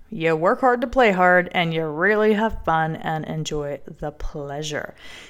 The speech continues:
You believe hard work is synonymous to success, but you leave hardly any time to enjoy that success or to celebrate it. When you heal your relationship with your sexuality, you are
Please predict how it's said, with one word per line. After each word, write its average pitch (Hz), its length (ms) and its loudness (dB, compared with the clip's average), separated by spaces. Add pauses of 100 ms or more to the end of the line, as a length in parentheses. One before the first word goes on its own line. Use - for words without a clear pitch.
You 175 160 -2
believe 180 400 0
hard 196 280 0
work 214 380 0
is 214 180 2
synonymous 202 800 2 (120)
to 196 160 -2
success, 165 760 -2
but 185 300 -6
you 196 80 -2
leave 190 260 -2
hardly 170 560 -4 (120)
any 262 280 2
time 208 440 -4
to - 180 -8
enjoy 214 560 0
that 170 240 -2
success - 640 -2 (100)
or 262 220 0
to 262 180 -10
celebrate 285 640 0
it. - 180 -4 (760)
When 240 220 2
you 302 140 0
heal 269 260 4
your 247 220 0
relationship 190 720 -2 (140)
with 175 380 0 (140)
your 160 500 -2
sexuality, 254 960 -4 (280)
you 220 340 0
are 202 480 2